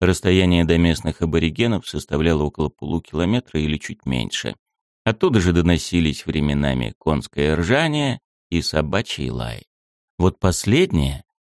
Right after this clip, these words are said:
особенно настораживало. Теперь ему следовало двигаться крайне внимательно. Гарантии, что никто из той группы людей не бродит где-нибудь в лесу,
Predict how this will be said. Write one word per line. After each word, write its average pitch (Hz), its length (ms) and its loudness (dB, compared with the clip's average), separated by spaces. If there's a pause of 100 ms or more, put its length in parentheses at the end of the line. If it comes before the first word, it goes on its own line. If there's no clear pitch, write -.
особенно 80 680 0
настораживало. 62 800 -8 (720)
Теперь 90 280 2
ему 95 160 6
следовало 90 480 2
двигаться 80 500 0
крайне 80 460 2
внимательно. 78 920 0 (360)
Гарантии, 90 680 2
что - 240 0
никто 87 440 2
из 73 220 0
той 78 240 -2
группы 78 500 -2
людей 78 440 0
не 69 180 -2
бродит 104 520 -4
где-нибудь 71 540 -4
в - 40 -14
лесу, 65 380 -8